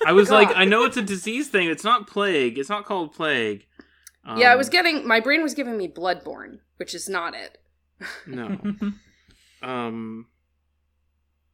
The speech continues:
Speaker 1: but I just wanted to, as an aside,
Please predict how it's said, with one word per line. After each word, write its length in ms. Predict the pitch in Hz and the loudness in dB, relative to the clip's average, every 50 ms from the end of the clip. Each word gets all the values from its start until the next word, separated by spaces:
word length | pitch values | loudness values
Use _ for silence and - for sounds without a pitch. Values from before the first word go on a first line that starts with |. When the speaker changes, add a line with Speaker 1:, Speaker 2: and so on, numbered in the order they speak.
| _ _ _ _ _ _ _ _ _ _ _ - - _ _ _ _ - | _ _ _ _ _ _ _ _ _ _ _ -20 -20 _ _ _ _ -4
Speaker 1:
but 120 | 156 156 | 0 0
I 80 | 165 185 | 2 2
just 220 | 185 208 202 - | 0 -2 -2 0
wanted 240 | 214 202 196 190 180 | 2 2 2 2 0
to, 160 | - 190 170 | 0 -2 -2
as 240 | 165 170 175 160 160 | 0 0 -2 -2 -2
an 100 | 170 160 | -4 -4
aside, 580 | 151 139 - - 170 165 170 185 208 214 214 | -4 -6 -4 -4 -2 -2 0 0 -2 -2 -4